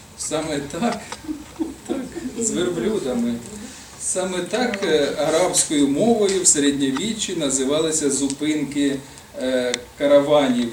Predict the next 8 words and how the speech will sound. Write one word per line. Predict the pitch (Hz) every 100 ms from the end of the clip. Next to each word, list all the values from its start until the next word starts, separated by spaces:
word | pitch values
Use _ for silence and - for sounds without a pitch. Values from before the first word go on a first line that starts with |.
| - 139
верблюдів. | 131 139 131 160 240 226 202 202 196 - - - - - - -
І, | 151 165 170 160 143 - - - 139
е, | 135 127 127 123 127 - - - -
по | 147
цим | 143 - 175 156
переходам | 147 135 135 170 247 214 214 -
визначався | 143 135 143 139 - 196 202 185 175
час. | - - - -